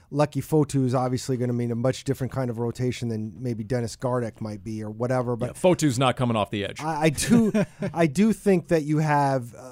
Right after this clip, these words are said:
Speaker 1: uh, the ability, assuming health, that, you know, you can go some different places. But, like, the best part about, like, Dennis Gardeck's coming off the A C L injury, um, and I don't know if he would be in a,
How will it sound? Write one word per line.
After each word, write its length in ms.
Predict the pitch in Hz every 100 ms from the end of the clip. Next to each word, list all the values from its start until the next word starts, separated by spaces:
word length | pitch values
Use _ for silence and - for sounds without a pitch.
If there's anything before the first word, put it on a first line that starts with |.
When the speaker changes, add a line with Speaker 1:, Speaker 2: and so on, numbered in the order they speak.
| 117
Speaker 1:
uh, 380 | - 143 135 - -
the 140 | 139
ability, 720 | 135 113 156 156 139 135 131
assuming 540 | - 123 - 151 147 127
health, 560 | 113 214 131 123 - - _ _ _
that, 520 | 127 123 143 131 127 - _ _ _
you 140 | 139 139
know, 120 | 127
you 120 | 135
can 160 | 139 147
go 220 | 151 160
some 260 | 143 - 139
different 320 | 147 143 135
places. 400 | - 180 151 120
But, 240 | 107 165 - - -
like, 200 | 190 185
the 60 | 185
best 260 | 151 269 -
part 180 | 196
about, 160 | 170 135
like, 160 | 135 120
Dennis 240 | 214 190
Gardeck's 340 | 156 147 139
coming 200 | - 143 135
off 140 | 120
the 180 | 120 123
A 40 |
C 160 | 117 127
L 160 | 131 123
injury, 400 | 113 107 104 98 _ _ -
um, 320 | 131 123 117 - 190
and 100 | 226
I 160 | 240
don't 200 | 233 208
know 280 | 165 165 160
if 100 | 147
he 120 | 160
would 160 | 160 127
be 220 | 151 143
in 80 |
a, 80 | 131